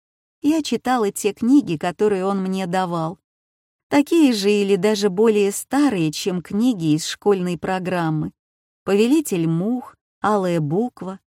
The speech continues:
«Сепаратный мир». Эти книги он сам читал в юности.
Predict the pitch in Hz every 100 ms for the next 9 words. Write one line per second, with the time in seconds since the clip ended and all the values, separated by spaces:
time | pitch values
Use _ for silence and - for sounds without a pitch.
0 | _ _ _ - 220 - 190 196 214 -
1 | 185 175 165 165 208 - _ _ _ _
2 | _ _ - 254 233 240 254 247 190 196
3 | 208 - 240 180 - 170 190 165 175 190
4 | 202 151 151 - -